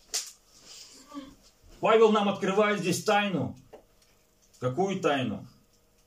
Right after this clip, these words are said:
Чтобы мы не мечтали. Чтобы мы не мечтали, чтобы мы не возгордились, то, что Бог избрал нас. А Израиль, э,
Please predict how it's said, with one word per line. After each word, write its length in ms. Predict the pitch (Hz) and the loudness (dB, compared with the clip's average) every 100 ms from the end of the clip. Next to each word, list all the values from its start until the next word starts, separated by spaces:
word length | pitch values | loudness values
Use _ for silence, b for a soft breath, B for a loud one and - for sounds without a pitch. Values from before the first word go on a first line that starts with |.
| _ _ _ _ _ _ _ _ _ _ - - | _ _ _ _ _ _ _ _ _ _ -20 -14
Чтобы 360 | - 143 135 | -6 0 0
мы 140 | 147 147 | 0 0
не 120 | 143 | 0
мечтали. 720 | 135 127 - 180 208 147 - b b b b b _ _ | -2 -4 -2 0 0 -2 -10 b b b b b _ _
Чтобы 360 | - 247 269 285 | -4 0 2 2
мы 120 | 285 | 2
не 120 | 277 | 2
мечтали, 460 | 269 233 - 262 269 | 2 0 0 2 0
чтобы 280 | - 208 226 | 0 0 2
мы 160 | 226 | 2
не 140 | 220 214 | 2 2
возгордились, 880 | 202 151 196 190 180 240 247 226 - - | 2 2 0 0 -2 -2 -2 -4 -6 -4
то, 120 | 165 | -4
что 160 | 190 170 | -2 -2
Бог 260 | 190 - | -2 -2
избрал 460 | 143 123 170 185 196 | -4 0 2 2 0
нас. 320 | 185 - - _ | -6 -8 -16 _
А 180 | - 214 | -6 -2
Израиль, 480 | 196 180 214 214 170 | 0 2 2 2 0
э, 240 | 135 127 | -6 -10